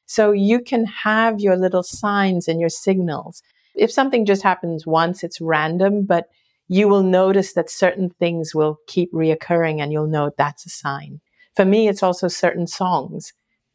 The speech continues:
When I notice that I have a question and a particular song means something, that song will just play either on the radio or in the shopping mall I'm in or something like that.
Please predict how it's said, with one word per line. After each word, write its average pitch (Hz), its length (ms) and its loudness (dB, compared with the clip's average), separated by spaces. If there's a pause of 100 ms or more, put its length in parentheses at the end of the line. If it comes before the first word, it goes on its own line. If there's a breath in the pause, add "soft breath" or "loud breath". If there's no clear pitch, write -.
When 180 220 2
I 165 100 0
notice 175 420 0
that 156 160 -2
I 156 100 -4
have 160 200 0
a 151 60 -4
question 233 600 -2
and 156 140 -2
a 151 60 -2
particular 185 480 -2
song 160 420 -2
means 214 340 2
something, 156 480 -4 (440)
that - 160 2
song 196 320 2
will 170 120 2
just 160 380 -4
play 175 480 0
either 165 240 2
on 165 100 -2
the 160 80 -4
radio 190 440 4
or 160 200 2
in 156 120 -2
the 151 60 -4
shopping 180 420 -2
mall 180 260 2
I'm 170 220 -2
in 170 180 -2
or 151 80 -4
something 147 460 -12
like 147 260 -10
that. 139 160 -12